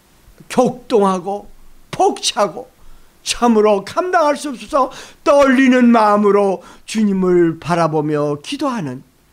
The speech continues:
이 모습이 참으로 아름다운 모습이 아니겠습니까?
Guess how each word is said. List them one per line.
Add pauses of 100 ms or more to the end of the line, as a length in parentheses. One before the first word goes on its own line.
(460)
이
모습이
참으로
아름다운
모습이
아니겠습니까?